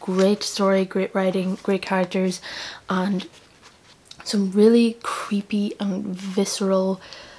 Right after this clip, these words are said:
visuals I think would be great as a, as a horror movie, as, like, a monster movie. Um, and I really find it very entertaining, very fun to read. It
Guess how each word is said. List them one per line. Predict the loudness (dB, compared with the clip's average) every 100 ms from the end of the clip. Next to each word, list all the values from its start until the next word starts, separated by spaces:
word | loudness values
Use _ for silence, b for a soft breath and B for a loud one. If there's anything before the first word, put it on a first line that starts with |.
| B -12
visuals | -4 0 2 2 4 4 0
I | -4
think | -6 -4
would | -4 -4
be | -6
great | -8 -4 0 2 0 -2
as | -4 -2
a, | -2 -4 -8 -14 _ -20 -14
as | -10 -10
a | -10 -8
horror | -2 2 2 2 -2 0
movie, | 2 2 2 2 2 0 -2
as, | -8
like, | -8 -6
a |
monster | 0 2 2 0 -2 0
movie. | 0 0 0 0 B B B B -4
Um, | 0 2 0 -2 -4
and | -2 0 -2 -2
I | -2 -2 -2
really | -2 6 6 6 4 -2 _
find | -12 -2 0 0
it | -2
very | 0 2 2
entertaining, | 0 -2 -2 -2 -4 -6
very | 0 2 2
fun | 0 -2
to | -4
read. | -4 -4 -6 B B B B B _ -4
It | -2 -2